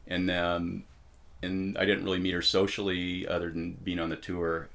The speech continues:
until, like, ninety-four, when I went on a, a, a trip to Christmas Island with, uh, with Yvon Chouinard and some of the Patagonia guys, and she was part of Patagonia then. So I met then, and we, we hit it off. We both looked at surfing in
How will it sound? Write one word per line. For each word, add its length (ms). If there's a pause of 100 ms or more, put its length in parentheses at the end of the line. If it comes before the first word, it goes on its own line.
until, 500
like, 200 (120)
ninety-four, 600
when 120
I 80
went 200
on 100
a, 400 (1200)
a, 60
a 40
trip 300
to 220
Christmas 360
Island 460 (380)
with, 280
uh, 280 (760)
with 120
Yvon 280
Chouinard 400
and 100
some 140
of 60
the 60
Patagonia 500
guys, 400
and 100
she 160
was 140
part 240
of 80
Patagonia 440
then. 280
So 380 (360)
I 60
met 260
then, 220
and 160
we, 260 (140)
we 80
hit 180
it 80
off. 260
We 100
both 300
looked 200
at 60
surfing 540 (680)
in 480